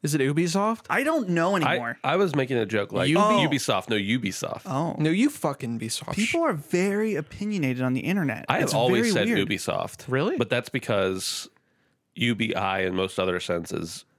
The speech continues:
Speaker 3: Ubi or Uber.
Speaker 2: I,
Speaker 1: Uh-oh.
Speaker 2: I was saying Ubisoft, Ubisoft, and then I was told it was Ubisoft. I don't know. Let us
Speaker 3: It doesn't
Speaker 2: know.
Speaker 3: matter. My point
Speaker 2: Let us
Speaker 3: was
Speaker 2: know.
Speaker 3: Ubisoft.
Speaker 2: Go to hands of fandom dot com slash discord, and you can join the Discord and let us know right to our fucking face.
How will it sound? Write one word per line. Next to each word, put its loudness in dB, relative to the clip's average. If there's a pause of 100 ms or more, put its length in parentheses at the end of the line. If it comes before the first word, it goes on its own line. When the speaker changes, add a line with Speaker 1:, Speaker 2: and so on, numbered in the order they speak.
(140)
Speaker 3:
Ubi -2
or -4
Uber. -4 (440)
Speaker 2:
I, -4
Speaker 1:
Uh-oh. -4
Speaker 2:
I -6
was -2
saying -2
Ubisoft, -4 (240)
Ubisoft, -2 (160)
and -2
then 0
I -2
was -4
told -4
it -6
was -12
Ubisoft. -8
I -2
don't -8
know. -14
Let 0
us 0
Speaker 3:
It 2
doesn't 2
Speaker 2:
know. 0
Speaker 3:
matter. -2
My 2
point 0
Speaker 2:
Let 2
us 2
Speaker 3:
was 2
Speaker 2:
know. 0
Speaker 3:
Ubisoft. -4 (160)
Speaker 2:
Go 0
to 0
hands -2
of -6
fandom 2
dot -2
com -2
slash -4
discord, -4
and -8
you -6
can -8
join -4
the -6
Discord -6
and -10
let -8
us -10
know -4 (160)
right -2
to -4
our -4
fucking -6
face. -8